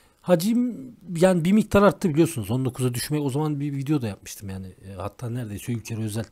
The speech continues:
örnek bir video yapmıştım. Ki on dokuz orada tutmuştu. E, işte hacim artışı var demiştim. Yirminin kırılmasıyla beraber.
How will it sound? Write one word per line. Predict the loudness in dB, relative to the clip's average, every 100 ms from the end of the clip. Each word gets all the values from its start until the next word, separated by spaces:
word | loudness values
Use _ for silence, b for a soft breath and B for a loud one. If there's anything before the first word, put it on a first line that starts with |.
| -12
örnek | -10 -10 -10
bir | -12
video | -12 -14
yapmıştım. | -16 -16 -12 -12 -12 b b b _
Ki | -2
on | 0 0
dokuz | -2 0
orada | 0 0
tutmuştu. | -4 -8 -6 -6 -6 -12 -12
E, | -18 -16 -16 -18 -18 -20 _ _ -16
işte | -6 0
hacim | 2 4
artışı | 2 2 -2 -2
var | -2
demiştim. | -4 -8 -10 -12 B B
Yirminin | -2 0 2 0
kırılmasıyla | 0 -2 -2 -2 -2 -4
beraber. | -6 -4 -6